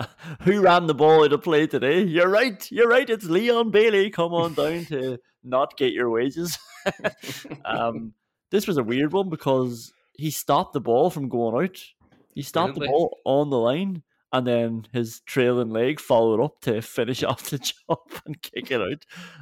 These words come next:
Speaker 1: Um, it was quite annoying. Coutinho also ran the ball out of play, but I think I'm gonna use discretion here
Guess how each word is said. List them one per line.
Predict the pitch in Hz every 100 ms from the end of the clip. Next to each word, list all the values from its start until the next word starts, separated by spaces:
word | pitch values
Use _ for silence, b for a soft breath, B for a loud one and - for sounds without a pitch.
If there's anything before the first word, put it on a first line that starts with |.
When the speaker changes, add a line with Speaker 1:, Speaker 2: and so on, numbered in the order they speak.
| -
Speaker 1:
Um, | 101 107 101
it |
was | 123
quite | - 156 139
annoying. | 113 113 131
Coutinho | - - 196 226
also | 180 135 170 196
ran | 180 175 175
the |
ball | 160 175 175
out | 175
of |
play, | - 175 175 160 B B B B _ -
but | 160 156
I |
think | 160
I'm | 175
gonna | 135 131
use | 131 127
discretion | - - 110 123 156
here | 143 160 165